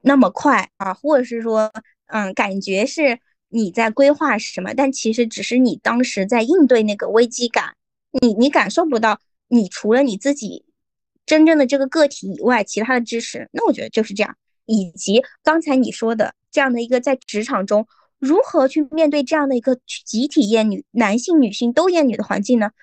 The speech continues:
我觉得我听到最好的一句话就是说，你今天是在这个饭桌上因为拒绝端茶倒水而被标签，而是，还是说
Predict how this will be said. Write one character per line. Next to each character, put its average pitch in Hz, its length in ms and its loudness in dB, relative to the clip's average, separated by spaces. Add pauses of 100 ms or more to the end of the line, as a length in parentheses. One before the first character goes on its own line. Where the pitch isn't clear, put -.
(120)
我 196 260 4
觉 196 200 0
得 262 80 4
我 - 80 2
听 285 200 0
到 294 140 4
最 285 160 0
好 - 180 -2
的 208 80 -6
一 208 80 -4
句 220 140 -2
话 220 160 0
就 214 140 0
是 214 40 -2
说， 220 300 0 (680)
你 240 280 6
今 392 280 0
天 320 420 4
是 311 220 -2
在 302 160 4
这 277 100 -2
个 254 100 2
饭 254 300 0
桌 254 220 4
上 247 280 -2 (460)
因 294 160 4
为 311 140 2
拒 302 280 0
绝 - 360 -6 (200)
端 262 200 2
茶 220 240 -2
倒 262 240 2
水 - 320 -8
而 196 160 0
被 233 160 2
标 254 320 0
签， 247 520 -2 (760)
而 202 200 -2
是， - 160 -8
还 196 140 -2
是 247 160 -4
说 247 180 -2